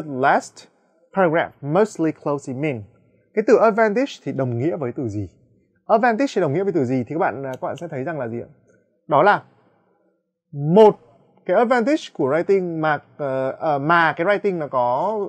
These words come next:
ờ, dạ, mà ưu việt hơn là cái speech là nó gì ạ? Nó lâu bền hơn, nó vững bền hơn, nó lâu dài hơn,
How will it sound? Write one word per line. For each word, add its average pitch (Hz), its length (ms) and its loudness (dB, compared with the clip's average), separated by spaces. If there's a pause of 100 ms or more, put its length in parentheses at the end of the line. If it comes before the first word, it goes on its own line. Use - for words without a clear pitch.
ờ, 131 220 -4
dạ, 127 360 -4
mà 123 280 -8
ưu 254 180 2
việt 233 140 6
hơn 208 220 2
là 165 120 -2
cái 120 160 -8
speech 262 260 -6 (760)
là 165 520 4 (420)
nó 147 360 0
gì 202 160 -2
ạ? - 100 -4
Nó 131 360 -4 (340)
lâu 262 220 6
bền 196 280 2
hơn, 190 340 0
nó 135 120 -4
vững 233 240 -4
bền 170 180 0
hơn, 160 340 -4
nó 117 220 -8
lâu 208 300 4
dài 156 320 2
hơn, 160 280 -4